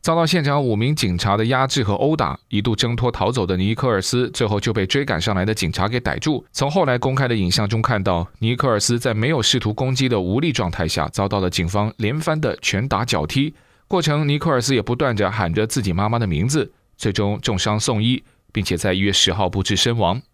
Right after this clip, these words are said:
涉案的五名警察都已经被革职，同时也将面临着二级谋杀、严重伤害罪等多项刑事罪名的诉讼。这五人隶属的蝎子小队原本是当地啊专门应对帮派犯罪、盗窃等案件的特殊小队，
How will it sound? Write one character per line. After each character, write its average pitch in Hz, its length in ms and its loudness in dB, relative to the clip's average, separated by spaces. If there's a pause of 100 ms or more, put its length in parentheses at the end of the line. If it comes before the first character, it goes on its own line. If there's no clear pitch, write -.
(300)
涉 - 180 2
案 208 100 2
的 175 120 2
五 131 120 2
名 135 180 2
警 123 180 0
察 101 180 0
都 117 140 -2
已 92 40 -2
经 101 160 -2
被 101 160 0
革 85 220 -2
职， 78 320 0
同 98 160 -4
时 104 140 0
也 85 100 0
将 101 180 0
面 107 200 0
临 92 120 2
着 98 120 0
二 123 180 0
级 107 140 0
谋 101 180 0
杀、 123 300 0
严 107 200 -2
重 135 160 0
伤 127 240 0
害 131 140 0
罪 101 160 -2
等 78 200 -4
多 147 180 -2
项 143 180 0
刑 98 180 0
事 127 140 0
罪 110 160 -2
名 76 100 0
的 80 80 0
诉 98 200 -2
讼。 98 200 -2 (260)
这 175 160 0
五 123 140 2
人 120 260 2
隶 156 160 2
属 107 240 0
的 101 300 0
蝎 160 260 2
子 143 140 0
小 92 180 0
队 98 340 -2
原 120 140 -2
本 101 140 -2
是 - 100 2
当 127 240 0
地 135 160 0
啊 76 160 0
专 139 160 0
门 120 160 0
应 120 160 0
对 101 140 0
帮 143 220 0
派 156 160 0
犯 123 220 -2
罪、 131 280 0
盗 143 180 0
窃 104 200 0
等 82 160 -2
案 98 180 0
件 98 120 0
的 85 120 0
特 - 240 0
殊 156 160 0
小 - 180 -2
队， - 240 -2